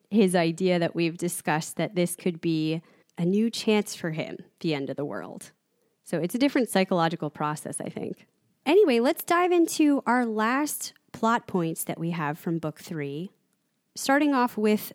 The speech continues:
the spies. We see that the judge takes a stand against Flagg's men but is killed. Flagg is enraged that his men didn't take him alive as ordered.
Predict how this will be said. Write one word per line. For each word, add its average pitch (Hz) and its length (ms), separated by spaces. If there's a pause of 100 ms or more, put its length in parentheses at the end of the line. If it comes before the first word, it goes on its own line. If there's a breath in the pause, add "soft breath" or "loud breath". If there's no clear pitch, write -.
the 196 220
spies. - 800 (300)
We 220 160
see 302 220
that 233 400
the 214 80
judge 214 420
takes - 260
a 233 60
stand 170 420
against 170 400
Flagg's 170 420
men 151 240
but 151 140
is 143 140
killed. - 500 (720)
Flagg 190 300
is 190 80
enraged 170 480
that 165 140
his 165 160
men 156 180
didn't 156 260
take 269 260
him 254 140
alive 170 380
as 151 140
ordered. - 500